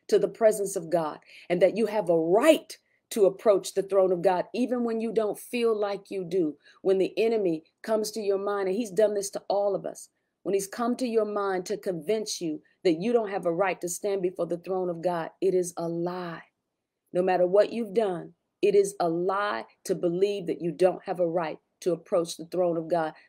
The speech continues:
That's why when people tell sinners, "God don't hear your prayers,"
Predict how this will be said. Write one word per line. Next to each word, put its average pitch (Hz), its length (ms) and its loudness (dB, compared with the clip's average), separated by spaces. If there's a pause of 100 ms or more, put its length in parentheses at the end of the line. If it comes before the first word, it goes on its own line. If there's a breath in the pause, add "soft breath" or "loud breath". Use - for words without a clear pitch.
That's 214 240 2
why 180 200 0
when 175 180 -2
people 180 340 -6
tell 190 460 -2 (320 soft breath)
sinners, 180 500 0
"God 233 320 2
don't 240 220 6
hear 240 100 2
your 220 220 0
prayers," 214 480 -2